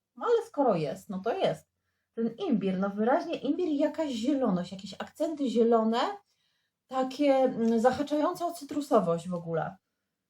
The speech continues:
Przyjemny, przyjemny zapach na wiosnę i na lato. No, tutaj, y, myślę, że też mocny, mm, pretendent do zagoszczenia w mojej kolekcji perfum obszernej.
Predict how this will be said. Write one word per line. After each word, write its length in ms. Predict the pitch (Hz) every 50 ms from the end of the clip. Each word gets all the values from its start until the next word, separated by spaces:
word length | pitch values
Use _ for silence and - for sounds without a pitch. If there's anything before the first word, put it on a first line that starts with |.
| _ _ _ _ _ _ _ _ _ _ _ _ _ _ _ _ _
Przyjemny, 600 | - - 370 349 330 302 277 269 269 262 269 277
przyjemny 520 | - - 285 285 294 302 302 302 285 269
zapach 440 | 247 294 277 277 - 269 254 254 -
na 120 | 262 240
wiosnę 480 | 233 220 254 320 330 - - 294 302 285
i 140 | - 240 254
na 100 | 254 240
lato. 480 | 208 170 147 147 - - 143 131 156 180 - - -
No, 360 | 220 226 226 233 240 262 311 415 453 466 453 453
tutaj, 520 | - 320 320 330 - 370 349 339 349 359 349 311
y, 380 | - - - 247 254 262 269 277
myślę, 320 | 277 294 285 - 294 285
że 100 | 277 269
też 220 | 262 262 254 254 254
mocny, 380 | 240 226 226 226 - 233 226 220 220 220 220 214 214 214 214 214 214 214 214 - - - 226
mm, 480 | 220 214 202 202 202 202 202 202 202 - _ _ _ _ _ _
pretendent 720 | - 226 220 226 - 269 262 262 269 247 208 196 208 208 202
do 480 | 190 185 196 190 185 185 185 190 190 190 _ _ _ _ _ - -
zagoszczenia 680 | 208 226 220 208 214 214 - - 262 240 226 196 202
w 60 | 202
mojej 340 | 214 226 226 202 180 165 -
kolekcji 520 | - 202 202 220 220 214 _ _ - 190
perfum 440 | 190 214 202 185 185 - - 185 185
obszernej. 680 | 190 214 - - - 190 175 170 160 156 165 175 185